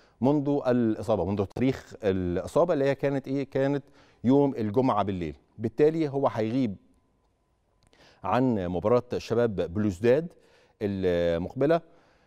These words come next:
لكن في محاولات كبيرة جدا من جانب الفريق الطبي عشان يجهزوا لكأس العالم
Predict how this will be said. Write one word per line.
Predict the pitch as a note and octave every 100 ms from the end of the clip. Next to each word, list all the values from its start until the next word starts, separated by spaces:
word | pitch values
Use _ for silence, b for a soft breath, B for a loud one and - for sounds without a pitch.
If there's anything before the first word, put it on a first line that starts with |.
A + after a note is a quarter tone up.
| b
لكن | C#3 D#3 D#3 D#3 -
في | - E3
محاولات | D#3 - C#3 D3
كبيرة | - B2 C3+ A#2
جدا | A#2+ A#2+
من | A2+ A2 G#2 G2
جانب | G2 A2+ A2
الفريق | G2 F2+ G#2+ A2+ A2 -
الطبي | F2+ F2 D#2+ E2 D3+ D#3 D#3
عشان | A#2+ C3+ C3
يجهزوا | A#2+ A#2+ C3 C3 A#2+ G#2+
لكأس | G2 - A2+ -
العالم | F#2+ F#2 F#2+ F#2 F#2+